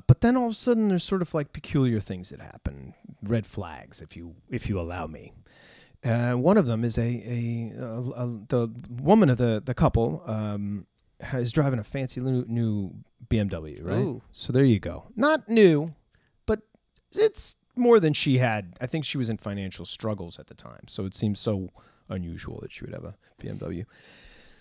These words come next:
Speaker 1: So they start, they start going, "All right, let's look at where this money's going. Look, look at the story." Suddenly, <clears throat> there becomes a feud between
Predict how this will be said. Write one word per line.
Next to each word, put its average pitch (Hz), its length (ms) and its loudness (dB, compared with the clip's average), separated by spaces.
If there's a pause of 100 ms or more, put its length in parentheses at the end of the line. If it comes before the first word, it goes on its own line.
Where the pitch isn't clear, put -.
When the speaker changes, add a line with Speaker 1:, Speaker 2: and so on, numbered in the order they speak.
(140)
Speaker 1:
So - 160 -4
they 208 120 4
start, 196 420 6 (380)
they 175 80 -2
start 165 420 2
going, 139 240 4
"All 143 120 -2
right, 107 220 -10
let's 175 220 0
look 214 200 8
at 170 120 4
where 151 180 10
this 151 220 6
money's 139 360 -4
going. 120 540 0
Look, 123 120 -8 (100)
look 143 240 8
at 120 60 0
the 117 100 0
story." 107 500 -2 (220)
Suddenly, 151 560 2 (280)
<clears throat> - 320 6
there 135 120 4
becomes 127 400 0
a 104 60 -6
feud 202 440 2
between 85 540 -4